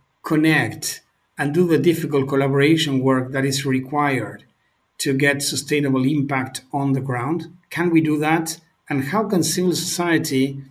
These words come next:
step up as well as that objective broker of cross-fun-, cross-sectoral collaboration?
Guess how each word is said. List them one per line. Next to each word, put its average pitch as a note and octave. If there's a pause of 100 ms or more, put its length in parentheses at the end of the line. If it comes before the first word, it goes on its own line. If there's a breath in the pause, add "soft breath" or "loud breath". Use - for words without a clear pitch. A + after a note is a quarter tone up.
(220 loud breath)
step -
up E3
as B2+
well B2+
as A#2
that D3+
objective C#3+
broker D3 (460)
of C#3
cross-fun-, C#3
cross-sectoral C#3+
collaboration? B2